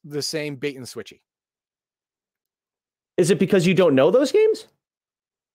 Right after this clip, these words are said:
Speaker 1: No, no, it's, it's,
Speaker 2: Huh.
Speaker 1: it's because someone g-, said one thing, got me interested, and pulled out another thing.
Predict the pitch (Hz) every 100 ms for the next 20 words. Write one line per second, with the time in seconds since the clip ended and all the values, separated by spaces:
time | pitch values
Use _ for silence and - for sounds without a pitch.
0 | _ _ - 247 427 175 285 202 160 -
1 | 196 165 127 175 170 196 190 196 180 -
2 | 180 180 165 156 - - 180 175 180 185
3 | 165 214 _ _ _ _ _ - 160 170
4 | 165 156 151 180 190 _ - 156 - 165
5 | 165 165 233 -